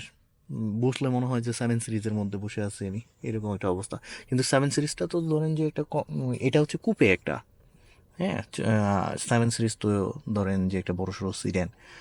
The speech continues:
তো সেক্ষেত্রে একটু না, তারপরেও ভিতর থেকে একদম কমপ্লিটলি এটা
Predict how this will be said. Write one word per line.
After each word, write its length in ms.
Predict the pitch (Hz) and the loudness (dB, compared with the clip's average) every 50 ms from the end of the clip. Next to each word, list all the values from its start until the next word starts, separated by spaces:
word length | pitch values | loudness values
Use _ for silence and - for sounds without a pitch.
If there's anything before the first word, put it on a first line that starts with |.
| - - - - - | -20 -20 -20 -18 -8
তো 140 | - - 85 | -6 -4 -4
সেক্ষেত্রে 580 | 87 - 120 113 123 113 - - 110 113 107 107 | -2 -2 0 0 0 -2 -2 0 4 6 6 6
একটু 180 | 104 - 107 | 4 2 0
না, 140 | 98 147 165 | 0 0 0
তারপরেও 440 | 160 - 131 127 - 131 127 123 117 | 2 2 2 2 4 4 4 6 4
ভিতর 240 | 107 104 - - 113 | 4 2 2 0 -2
থেকে 320 | - - 123 - 160 170 | 2 2 0 2 2 0
একদম 540 | - - 131 131 127 123 127 123 113 104 - - 123 - - - | 0 0 0 0 2 6 6 6 6 4 2 -4 -8 -14 -10 0
কমপ্লিটলি 520 | - 123 123 120 - 120 113 110 107 98 82 | 2 4 4 4 2 0 2 4 4 4 4
এটা 180 | - 117 104 | 4 2 0